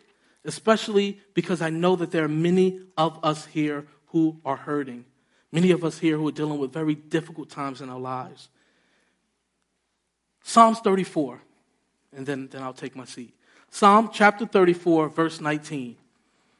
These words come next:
This is a promise for all of us. The Bible says,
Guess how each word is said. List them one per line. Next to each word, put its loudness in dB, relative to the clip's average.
This -2
is -8
a -6
promise -6
for -6
all -2
of -14
us. -16
The -2
Bible 0
says, -4